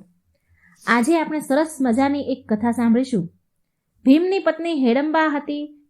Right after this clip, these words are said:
એ તો બધા જાણે છે, પણ હેડંબા માના જીવનકાળ દરમિયાન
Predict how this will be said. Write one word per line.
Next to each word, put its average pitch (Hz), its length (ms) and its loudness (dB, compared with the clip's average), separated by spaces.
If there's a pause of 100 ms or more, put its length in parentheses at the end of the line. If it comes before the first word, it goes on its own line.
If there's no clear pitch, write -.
(160)
એ 277 100 4
તો 339 140 -2
બધા 285 320 2
જાણે 240 340 2
છે, 190 360 -2 (340)
પણ 233 140 4
હેડંબા 247 800 2
માના 226 540 0 (560)
જીવનકાળ 262 520 2
દરમિયાન 190 440 0